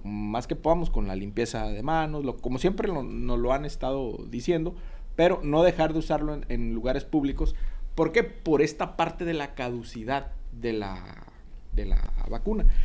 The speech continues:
Y como lo que decía el, el, eh, la persona de la radio escucha, eh, yo nomás estaba diciendo lo que Gatell ha dicho. O sea, todas las, eh, comentarios de,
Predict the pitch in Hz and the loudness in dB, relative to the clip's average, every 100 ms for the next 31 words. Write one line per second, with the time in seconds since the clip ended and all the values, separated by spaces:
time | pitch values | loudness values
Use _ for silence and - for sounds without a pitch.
0 | - 131 131 143 139 107 135 131 139 123 | 8 6 6 2 0 0 2 2 4 2
1 | 120 165 175 143 117 107 107 113 113 - | 4 4 4 4 0 -2 -2 -2 -4 -6
2 | - 110 110 110 - 123 143 143 131 131 | -4 -4 -2 -2 2 6 10 10 8 2
3 | 135 - 160 165 165 - - - 120 117 | 2 2 2 0 -4 -12 -10 0 2 4
4 | 135 151 165 170 - 170 170 160 139 135 | 2 4 0 -2 0 4 4 4 0 -2
5 | 147 - - 139 139 139 143 139 - - | -4 -6 2 4 8 8 8 6 -2 -4
6 | 117 107 101 - 104 101 113 131 - - | -4 -4 -8 -6 -6 -6 -8 -10 -12 -14
7 | - - - - - - - 110 117 131 | -14 -16 -16 -16 -16 -18 -14 -8 0 0
8 | 139 104 - - - - - 104 - - | 0 -4 -8 -12 -8 -6 -4 -4 -6 -6
9 | - - 117 110 107 107 120 - | -10 -8 -8 -6 -6 -2 8 12